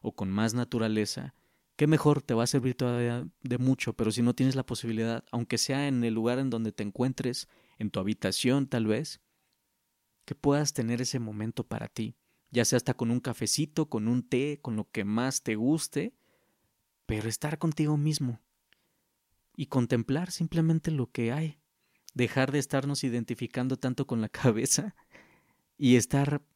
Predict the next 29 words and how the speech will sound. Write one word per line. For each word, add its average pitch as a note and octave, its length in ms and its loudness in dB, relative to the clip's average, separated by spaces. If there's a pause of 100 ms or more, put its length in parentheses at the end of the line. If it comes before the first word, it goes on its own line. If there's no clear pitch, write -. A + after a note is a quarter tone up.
(500)
más C3 340 6
atentos B2 500 2
al G#2 100 -4
presente, G#2+ 480 0
estar C3 240 0
aquí D#3 280 -4
y C#3 160 -4
ahora, A2 420 -10 (640)
estar - 300 -2
en A2+ 160 -2
esto, A2 340 -2
en G#2 80 -4
este, A#2 320 -2 (200)
en A2+ 160 -4
este A#2+ 200 -4
presente B2 460 0
que - 80 -2
es A2 80 0
lo A#2+ 100 -2
que - 100 -8
importa. A2 500 -6 (920)
El G#2 100 -6
mañana A#2+ 360 0
siempre C3+ 260 0
es B2+ 100 0
incierto, C#3 460 -2
no A#2 120 0
lo A#2+ 100 0
sabemos. B2+ 600 -6